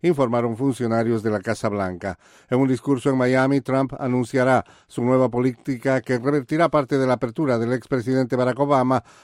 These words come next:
hacia la isla de gobierno comunista, luego de los avances diplomáticos de dos mil catorce entre los dos antiguos enemigos de la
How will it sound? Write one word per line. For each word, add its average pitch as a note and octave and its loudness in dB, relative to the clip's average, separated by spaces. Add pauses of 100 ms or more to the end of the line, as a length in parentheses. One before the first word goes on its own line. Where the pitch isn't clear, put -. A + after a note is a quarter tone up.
hacia C3+ -2
la A#2+ 0
isla B2+ 0
de B2 0
gobierno B2+ 0
comunista, C#3 0 (240)
luego F#3 2
de E3 4
los D3 0
avances C#3+ 2
diplomáticos C#3 0
de C3 0
dos A#2+ -2
mil C3+ 0
catorce C3 -2
entre C3+ 0
los A#2+ 0
dos C3+ 0
antiguos B2+ 0
enemigos A2+ 0 (260)
de A2+ -2
la G#2 -2